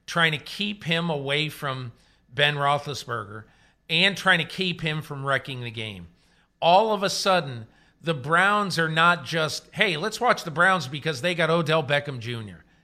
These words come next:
You know, it, let's watch the Browns on defense because Myles Garrett has a strip sack in three straight games, <laughs> you know, and, and, and he's, and he's really wrecked some games,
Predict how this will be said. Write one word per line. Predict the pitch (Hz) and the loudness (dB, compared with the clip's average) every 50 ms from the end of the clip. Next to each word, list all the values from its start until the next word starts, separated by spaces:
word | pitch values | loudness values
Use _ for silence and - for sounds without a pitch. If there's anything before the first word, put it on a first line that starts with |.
| _ - | _ -6
You | - 135 | -2 0
know, | 127 131 131 - - - - _ _ _ - | 0 0 -2 -6 -12 -20 -20 _ _ _ -2
it, | 190 196 196 - 190 202 | -2 -2 -2 -6 -12 -4
let's | 185 196 254 247 - | 0 0 0 0 2
watch | - 339 294 294 - | 4 4 4 4 2
the | - 208 | -4 0
Browns | 190 208 214 214 208 170 | 2 4 4 4 4 4
on | 190 180 170 | 4 4 2
defense | 135 165 196 202 170 - 135 107 104 104 - - _ - - _ _ _ _ | 2 0 -2 -2 -2 -6 -10 -10 -10 -12 -16 -16 _ -20 -20 _ _ _ _
because | - 185 170 - 190 196 185 - | -6 -6 -2 4 4 4 4 4
Myles | - 175 175 202 220 220 202 143 | 2 2 4 4 4 2 0 -2
Garrett | - 185 202 214 202 180 | 0 0 2 4 4 4
has | 170 160 156 135 | 4 2 0 0
a | 135 | -4
strip | 123 - - - 180 185 180 | -6 -8 -4 -2 -2 -2 -2
sack | - - - 147 135 139 139 147 | -2 -2 0 0 0 -2 -4 -8
in | 135 | -14
three | 131 - - 175 170 165 | -12 -10 -6 -4 -4 -4
straight | 170 - - 165 156 151 - | -4 -4 -2 -2 -2 -2 -2
games, | - 139 135 113 87 82 - - _ _ _ _ _ | -4 -4 -4 -6 -8 -12 -16 -18 _ _ _ _ _
<laughs> | _ _ _ - | _ _ _ -8
you | 170 - 220 196 | -2 0 2 4
know, | 175 170 165 180 208 | 6 6 6 6 4
and, | - 180 165 160 170 | 2 0 0 0 0
and, | 175 170 160 156 156 156 147 - - - - - _ - | 0 0 0 0 0 -4 -6 -8 -12 -20 -20 -12 _ 2
and | 175 175 175 | 2 4 4
he's, | 175 175 170 170 | 2 0 -2 -2
and | - 180 180 170 | -2 0 0 0
he's | 165 165 180 170 143 123 | 0 0 -2 -4 -4 -6
really | 151 151 151 156 175 190 196 196 190 185 190 185 170 | -8 -6 -4 -2 0 0 0 0 -2 -2 -2 -4 -4
wrecked | 143 135 135 139 156 170 180 175 175 - - - - | -6 -6 -4 0 0 0 0 0 -4 -14 -14 -12 -10
some | - - 160 147 139 | -8 -6 -6 -6 -4
games, | 127 156 175 170 156 139 131 127 131 120 | 0 2 2 2 2 -2 -4 -10 -12 -14